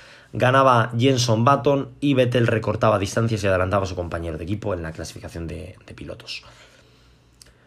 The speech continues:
Gran Premio de Italia, Fernando Alonso vuelve a subirse al podio, eh, segundo Checo Pérez y primero Lewis Hamilton. Eh, esta vez era Sebastian Vettel que sufría un abandono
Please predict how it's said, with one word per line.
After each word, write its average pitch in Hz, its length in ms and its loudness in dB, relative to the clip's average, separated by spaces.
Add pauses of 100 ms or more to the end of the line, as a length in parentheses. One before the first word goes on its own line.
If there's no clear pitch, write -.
(400)
Gran 139 360 4
Premio 147 360 0
de 120 160 0
Italia, 156 500 4
Fernando 123 400 0
Alonso 120 240 4
vuelve 110 160 4
a 101 60 0
subirse 104 260 -2
al 117 120 0
podio, 151 560 4
eh, 95 300 0
segundo 107 360 0
Checo 117 320 0
Pérez 131 320 2 (280)
y 170 180 0
primero 139 560 2
Lewis 117 440 2 (140)
Hamilton. 82 480 -2 (580)
Eh, 113 320 2
esta 120 240 4
vez 123 180 4
era 117 160 6
Sebastian 120 480 2
Vettel 120 280 4
que 113 80 0
sufría 107 500 0
un 123 160 -2
abandono 127 640 2